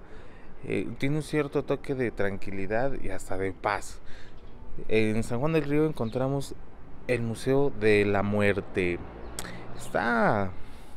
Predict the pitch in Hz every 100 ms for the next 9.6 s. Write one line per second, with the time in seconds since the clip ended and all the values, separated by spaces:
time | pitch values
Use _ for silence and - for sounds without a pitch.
0 | - - - - - 107 165 185 175 -
1 | 123 143 135 - - - - - - -
2 | - - - - 113 120 107 101 113 -
3 | - - - - - - - - - 104
4 | 101 101 101 101 104 98 123 127 110 107
5 | 147 175 - - - - - - - -
6 | - 131 - - - 139 143 151 139 -
7 | - - 123 120 131 151 151 - - 117
8 | 110 139 - 131 143 147 - 120 135 135
9 | 120 107 101 - 120